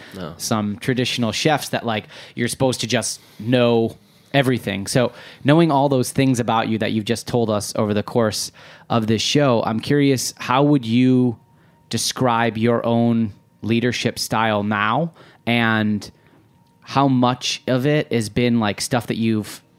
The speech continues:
Speaker 2: learned from other people over the years, and how much of it are you just kind of learning still right now on the
Speaker 1: Right.
Speaker 2: go?
Speaker 1: Um, I, I think there's a lot of self-education,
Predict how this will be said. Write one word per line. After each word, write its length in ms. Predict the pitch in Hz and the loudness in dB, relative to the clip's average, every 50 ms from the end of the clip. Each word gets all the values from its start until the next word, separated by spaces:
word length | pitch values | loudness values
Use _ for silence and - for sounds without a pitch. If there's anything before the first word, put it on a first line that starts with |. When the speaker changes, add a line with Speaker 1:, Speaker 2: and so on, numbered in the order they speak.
| _ _ - | _ _ -4
Speaker 2:
learned 520 | 117 113 120 117 117 117 120 120 120 117 | 0 2 2 2 4 2 2 2 0 -2
from 320 | - - - 120 117 110 - | -4 -4 -2 -2 0 0 0
other 240 | 87 113 110 110 104 | 0 0 0 -2 -4
people 380 | - - 120 120 - 143 143 | -4 -2 -4 -2 0 0 0
over 160 | 143 151 143 | 0 0 -2
the 80 | 151 156 | -2 -2
years, 360 | 160 165 165 175 185 185 147 | 0 0 0 2 0 0 0
and 100 | 135 117 | -2 -4
how 180 | 113 - 127 123 | -2 -2 0 2
much 260 | 127 127 113 - - | 2 0 0 0 0
of 80 | 113 117 | 0 0
it 80 | 110 | 2
are 80 | 107 107 | 0 0
you 140 | 104 104 104 | 0 -2 -2
just 200 | 107 107 - - | -2 -4 -6 -4
kind 260 | - 117 110 110 107 | -4 -2 -2 0 -2
of 260 | 104 92 - - - _ _ _ | -4 -4 -8 -14 -16 _ _ _
learning 500 | - 110 113 110 107 110 110 107 104 101 - - _ _ | -2 -2 0 0 0 0 -2 -2 -4 -6 -8 -14 _ _
still 420 | - - - - 139 127 117 110 104 | -10 -10 -2 0 2 2 2 2 2
right 220 | 110 107 104 - | 0 0 0 -2
now 240 | 107 107 104 104 101 | -2 -2 0 0 -2
on 140 | 98 98 101 | -2 -2 -4
the 60 | 101 | -4
Speaker 1:
Right. 80 | 98 | -2
Speaker 2:
go? 280 | 107 107 104 101 101 - - _ _ - - - - - - _ | 0 0 0 0 -2 -4 -10 _ _ -20 -20 -20 -20 -20 -12 _
Speaker 1:
Um, 380 | 139 143 147 147 147 151 143 - - | 0 2 2 2 2 0 -2 -4 -4
I, 220 | - 139 135 - - | -4 -2 -2 -2 -2
I 140 | - 113 120 | -4 -6 -4
think 220 | 120 - 127 120 | -4 -6 -8 -6
there's 200 | - 117 107 - | -6 -8 -6 -6
a 40 | 107 | -4
lot 200 | 98 104 107 107 | -2 0 0 -2
of 60 | 104 | -2
self-education, 920 | - - 107 98 - - 90 - - 85 - - 82 80 - - - - | -4 -4 -4 -4 -4 -10 -12 -14 -14 -16 -14 -14 -14 -14 -14 -16 -18 -18